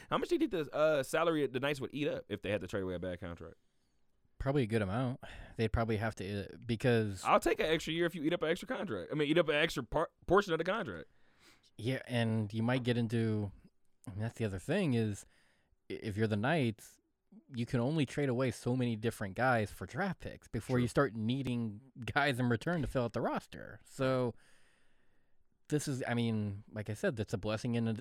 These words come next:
Speaker 2: and a curse in the same juncture as far as signing a guy long term. Yes, it's good that the fans know that he's not gonna go anywhere anytime soon, but inevitably, if the team's not performing well, you also are reminded that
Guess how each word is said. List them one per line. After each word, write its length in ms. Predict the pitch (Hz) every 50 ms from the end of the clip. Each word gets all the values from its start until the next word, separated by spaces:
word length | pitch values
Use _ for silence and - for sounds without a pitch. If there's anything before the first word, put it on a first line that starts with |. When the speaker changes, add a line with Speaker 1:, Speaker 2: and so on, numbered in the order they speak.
| - -
Speaker 2:
and 120 | 117 110
a 40 | 104
curse 300 | - - 143 147 - -
in 80 | 110 104
the 60 | 101
same 580 | - - 117 110 107 104 101 101 98 98 107 - _ - -
juncture 560 | 110 95 123 147 160 - - - 110 107 107
as 120 | 104 -
far 180 | - - 113 110
as 80 | 101 -
signing 340 | - 120 113 110 110 110
a 40 | 107
guy 180 | 101 110 107 104
long 240 | 101 101 104 101 98
term. 400 | - 147 180 180 135 117 113 117 - _ - _ _ _ -
Yes, 340 | - 104 104 123 127 - -
it's 120 | 117 - -
good 220 | - 123 120 117 120
that 180 | 120 117 - _ _ - _ -
the 100 | 120 107
fans 420 | - - - 127 127 127 120 107 117
know 160 | 120 120 120
that 140 | 113 117 110
he's 160 | 107 110 104
not 160 | 117 123 120
gonna 120 | 117 110 110
go 140 | 104 110
anywhere 240 | 110 107 107 107 107
anytime 320 | 107 101 - 110 104 95 -
soon, 380 | - 185 202 190 170 156 143 - - - - - - - - - _ _ - - _ _ _ _ _ - -
but 240 | 101 98 95 90 -
inevitably, 840 | - 104 107 131 156 180 185 147 120 107 107 104 104 101 98 98 95 - - _ _ - - - - - - - -
if 140 | 113 107 -
the 80 | 107
team's 300 | - - 117 117 117 104
not 160 | 113 117 113
performing 440 | - 110 - - 120 117 113 107 101
well, 320 | 113 147 170 156 120 113 110
you 160 | 101 101 107 80
also 300 | 110 120 - - 120 107
are 60 | 107
reminded 460 | 104 104 104 113 123 131 120 107 95
that 220 | 101 98 98 -